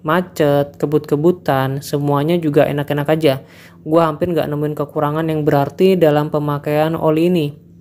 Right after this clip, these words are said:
Bahkan untuk kebut-kebutan ringan, oli ini juga masih bisa menghandle kebutuhan gue dengan baik tanpa efek negatif di mesin gue.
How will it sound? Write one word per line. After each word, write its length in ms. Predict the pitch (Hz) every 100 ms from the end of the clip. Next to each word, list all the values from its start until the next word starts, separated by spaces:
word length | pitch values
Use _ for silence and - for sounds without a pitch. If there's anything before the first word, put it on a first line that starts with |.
| 165
Bahkan 320 | 156 196 190
untuk 240 | 185 185
kebut-kebutan 560 | 175 170 170 165 170 170
ringan, 480 | 190 170 135 139 147 - - -
oli 320 | - 151 151
ini 160 | 175 175
juga 240 | 156 147
masih 320 | 151 170 214
bisa 320 | 190 170 196
menghandle 400 | 196 185 165 165
kebutuhan 480 | 165 156 151 156 156
gue 240 | 156 180 190
dengan 400 | 156 151 147 147
baik 480 | 156 170 - -
tanpa 400 | 143 147 147 156
efek 240 | 151 - 170
negatif 580 | 156 151 147 143 185 185
di 80 | 165
mesin 320 | 151 160 156
gue. 240 | 151 139